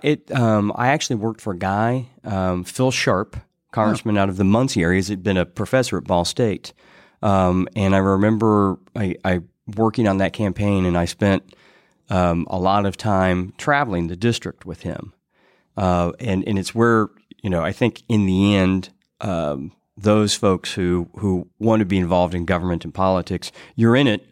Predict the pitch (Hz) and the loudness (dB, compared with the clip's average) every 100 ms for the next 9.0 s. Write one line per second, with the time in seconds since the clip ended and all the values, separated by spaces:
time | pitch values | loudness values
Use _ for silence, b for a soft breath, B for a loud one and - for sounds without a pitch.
0 | - 87 - 90 76 101 85 80 - _ | -10 -10 -6 -6 -2 0 -2 -4 -16 _
1 | b b b 117 95 98 127 120 95 98 | b b b 0 2 2 2 2 2 0
2 | 92 90 - - 90 87 - 80 95 95 | 0 -4 -6 -8 -6 -6 -8 -4 0 2
3 | 92 87 98 95 82 - b b b b | 0 0 0 -2 -4 -8 b b b b
4 | 90 104 101 - - - - - - _ | -2 0 0 -2 -12 -12 -12 -14 -18 _
5 | b b b b 104 90 87 87 95 90 | b b b b -2 0 2 0 0 0
6 | 90 - 101 95 95 92 - 95 - - | 0 0 2 4 2 0 -2 -4 -4 -2
7 | 92 117 143 - 85 87 _ b b b | 0 0 0 -2 -4 -6 _ b b b
8 | - 127 120 85 - - - 117 104 101 | -10 -8 -6 -8 -12 -10 -2 0 2 -2